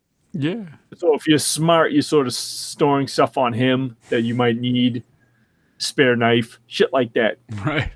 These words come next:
Speaker 2: 'Cause you need a knife and a, you need a knife and an axe for fucking everything. And, um,
Speaker 1: <laughs>
Speaker 2: you can also store stuff on your raft.
Speaker 1: See
Speaker 2: And,
Speaker 1: that?
Speaker 2: um,
Speaker 1: Yeah.
Speaker 2: upgrade. I don't know. It's good, man.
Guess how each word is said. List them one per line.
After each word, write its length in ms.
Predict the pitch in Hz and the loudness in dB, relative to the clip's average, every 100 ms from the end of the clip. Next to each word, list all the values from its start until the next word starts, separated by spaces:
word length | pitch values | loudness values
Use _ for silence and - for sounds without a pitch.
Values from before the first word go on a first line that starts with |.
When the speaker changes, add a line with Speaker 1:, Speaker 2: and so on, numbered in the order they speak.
| _ - | _ -4
Speaker 2:
'Cause 140 | 139 123 | -2 -2
you 60 | - | 2
need 160 | 165 151 | 4 4
a 40 | |
knife 300 | 139 143 - | 4 4 2
and 100 | 120 | -2
a, 60 | 110 - _ | -4 -8 _
you 80 | 151 | 0
need 160 | 170 160 | 2 4
a 40 | |
knife 260 | 147 143 123 | 4 2 0
and 80 | 113 | 0
an 60 | |
axe 200 | 120 120 | 0 0
for 140 | - 110 | -10 -4
fucking 260 | 131 - 113 | -2 -2 -2
everything. 440 | 110 107 98 110 _ 147 | -2 -4 -8 -14 _ -2
And, 140 | 139 | 2
um, 340 | 139 135 127 120 | 4 2 2 0
Speaker 1:
<laughs> 1040 | 220 - - - - - _ _ _ - | -4 -2 -4 -2 -4 -4 _ _ _ -4
Speaker 2:
you 100 | 175 | -2
can 120 | 190 | 2
also 260 | 202 202 196 | 0 2 -2
store 540 | - 190 190 180 160 135 | 0 0 2 2 0 -2
stuff 280 | - 165 160 | -2 -2 -2
on 120 | 147 | -4
your 100 | 127 | -2
raft. 480 | 123 127 127 - - _ _ _ _ _ _ - | 2 2 0 -4 -20 _ _ _ _ _ _ -16
Speaker 1:
See 180 | 151 | -8
Speaker 2:
And, 100 | 127 | -4
Speaker 1:
that? 220 | 123 160 - | 0 0 -2
Speaker 2:
um, 120 | 110 | -6
Speaker 1:
Yeah. 300 | 123 131 143 _ _ _ _ _ _ _ _ - - | -4 -4 -6 _ _ _ _ _ _ _ _ -4 0
Speaker 2:
upgrade. 440 | 107 127 117 - | 0 0 0 0
I 60 | 180 | -2
don't 80 | 156 | -2
know. 180 | 107 - | -4 -8
It's 160 | 143 - | -12 2
good, 180 | 151 120 | 2 2
man. 200 | 120 | -2